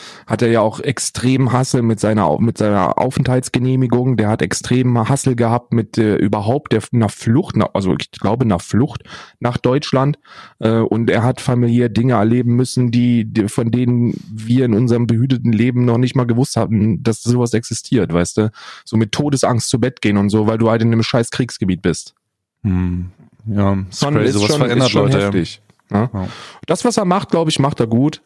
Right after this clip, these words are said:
Speaker 1: Ähm, mit so ein paar Aussagen und Verhaltensweisen bin ich wahrscheinlich nicht d'accord, weil ich da nicht der Typ für bin, weißt du? Also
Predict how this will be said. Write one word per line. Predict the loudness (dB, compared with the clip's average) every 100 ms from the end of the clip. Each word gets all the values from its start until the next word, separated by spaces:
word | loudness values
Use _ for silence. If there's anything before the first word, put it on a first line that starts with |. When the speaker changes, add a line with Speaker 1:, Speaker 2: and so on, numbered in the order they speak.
| 0
Speaker 1:
Ähm, | 2 2 2 2
mit | 0
so | 0
ein | 0 0
paar | 2 2
Aussagen | 2 2 2 2 2 0 -2 -6
und | -8 -6 -6 -8 -6
Verhaltensweisen | -2 0 0 -2 -2 0 0 0 0 0 0
bin | 0 0
ich | 0
wahrscheinlich | -2 0 0 0 0
nicht | 0 0
d'accord, | -2 0 0 0
weil | 0
ich | 0
da | 0
nicht | -2 -2
der | -4
Typ | -4 -4
für | -2 0
bin, | 0 2
weißt | 2 0 0
du? | 0
Also | 2 2 0